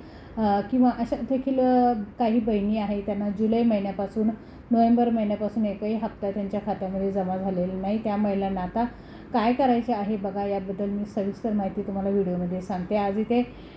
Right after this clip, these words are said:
अ, माहिती जी आहे, ती तुम्हाला सविस्तर मिळणार आहे. मी सविस्तर तुम्हाला माहिती सांगत असते, फक्त व्हिडिओ तुम्ही लक्षपूर्वक ऐकत जा. तुम्हाला सगळी जी माहिती आहे, ती मिळत असते.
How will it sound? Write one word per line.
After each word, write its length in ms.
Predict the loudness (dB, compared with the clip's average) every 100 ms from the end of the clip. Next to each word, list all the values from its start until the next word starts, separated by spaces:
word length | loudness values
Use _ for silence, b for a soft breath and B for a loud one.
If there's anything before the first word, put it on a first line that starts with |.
| B B 0
अ, 240 | 2 4 4
माहिती 460 | 4 4 2 2
जी 140 | 2 2
आहे, 140 | 0
ती 140 | -4
तुम्हाला 320 | -4 -2 -2 -2
सविस्तर 600 | -2 0 0 -2 0 0
मिळणार 480 | 0 0 0 0
आहे. 220 | 0 -2 -4
मी 140 | -4
सविस्तर 480 | -2 2 2 0 -2
तुम्हाला 300 | 0 0 4
माहिती 360 | 4 4 -2
सांगत 360 | -2 -2 -2 -4
असते, 240 | -6 -4
फक्त 280 | -4 -4 0
व्हिडिओ 340 | 2 2 2 0
तुम्ही 300 | 2 2 2
लक्षपूर्वक 680 | -2 -6 -8 -4 -4 -2
ऐकत 300 | -2 -4 -4 -4
जा. 100 | -4 B B B 4
तुम्हाला 300 | 6 8 6
सगळी 520 | 2 -4 -2 0 0
जी 140 | 2 4
माहिती 440 | 4 2 -2 -2
आहे, 140 | 0 0
ती 160 | 0
मिळत 380 | 0 0 -2 -2
असते. 400 | -4 -2 -2